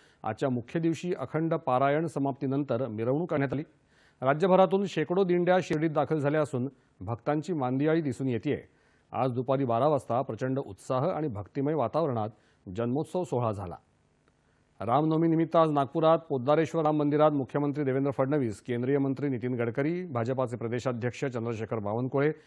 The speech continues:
यांच्या हस्ते प्रभू श्रीरामचंद्रांची पूजा करण्यात आली. यावेळी त्यांनी शहरातून मार्गक्रमण करणाऱ्या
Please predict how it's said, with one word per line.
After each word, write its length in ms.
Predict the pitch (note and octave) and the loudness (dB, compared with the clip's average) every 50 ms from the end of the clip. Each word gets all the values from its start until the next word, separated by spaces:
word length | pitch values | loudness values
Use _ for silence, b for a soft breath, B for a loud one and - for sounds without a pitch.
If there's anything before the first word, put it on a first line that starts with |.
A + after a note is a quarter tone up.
| b b b b b - | b b b b b -2
यांच्या 300 | C3 C3 C#3 B2+ F3 D#3 | -2 0 2 4 4 4
हस्ते 300 | D#3+ D3+ - - F3 F3+ | 4 2 2 0 0 2
प्रभू 280 | D3 D3 C3 C#3+ E3+ | 2 0 0 0 0
श्रीरामचंद्रांची 800 | D#3+ C#3+ D#3+ E3 D#3 D#3 D#3+ D#3 D#3 D#3 D#3 D3+ D#3 D#3 - F#3 | 0 0 0 2 2 2 2 2 0 0 2 2 0 0 -2 -6
पूजा 260 | D#3 C#3 C#3 C3+ F3 | -6 -4 -2 -2 0
करण्यात 300 | F3+ E3+ D#3+ D#3 D#3 C#3+ | 0 0 0 -2 0 0
आली. 160 | D3+ B2+ G#2+ A2+ - _ b b b b b b b b - | 0 0 -2 -4 -8 _ b b b b b b b b -4
यावेळी 400 | A#2+ B2+ C#3+ E3 F#3 F3+ F3+ F#3+ | 0 4 6 6 6 6 4 4
त्यांनी 320 | E3 F3 D#3+ D#3+ F3 F#3 | 4 2 2 4 2 2
शहरातून 480 | F3+ - D3+ C3+ C#3 C#3+ D3+ C#3 E3+ E3 | 0 0 2 4 4 4 4 2 0 0
मार्गक्रमण 560 | D3+ C3 C3 C3+ C3+ C#3+ E3 E3+ E3+ E3+ E3 | 2 2 2 2 0 0 0 0 0 -2 0
करणाऱ्या 440 | D3 D3+ C#3 C#3 C#3+ C3 A#2 A2 | 0 0 2 2 2 2 2 0